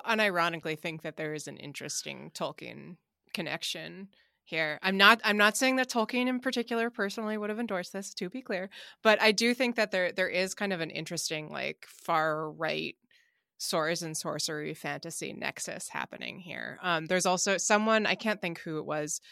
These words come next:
wrote a little piece about how Maloney, I'm not sure if she still does this, but used to retweet a lot of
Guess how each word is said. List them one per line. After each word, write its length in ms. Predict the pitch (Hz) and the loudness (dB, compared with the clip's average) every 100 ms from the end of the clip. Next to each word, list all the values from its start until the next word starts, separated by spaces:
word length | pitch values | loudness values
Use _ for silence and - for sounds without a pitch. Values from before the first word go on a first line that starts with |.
| - - _ | -20 -20 _
wrote 240 | 175 170 165 | -2 0 0
a 40 | |
little 380 | 160 156 156 - | 0 0 -2 -6
piece 300 | - 170 - | -6 -4 -2
about 280 | 175 156 - | 0 -2 -2
how 360 | - 156 156 156 | 0 0 0 -2
Maloney, 840 | 165 160 160 165 165 160 160 156 | -6 -4 -4 -2 -2 -2 -2 -4
I'm 80 | 156 | -4
not 100 | 190 | -2
sure 120 | 233 | -2
if 60 | 208 | -2
she 100 | 180 | -4
still 240 | - 143 | -4 -4
does 220 | 156 180 170 | -2 -2 0
this, 180 | 185 | -2
but 160 | - 185 | -2 -6
used 300 | 160 165 - | -4 -2 -2
to 120 | 180 | -4
retweet 440 | 156 156 - 175 - | -6 -8 -6 -6 -4
a 60 | |
lot 160 | 175 | -2
of 80 | 165 | -2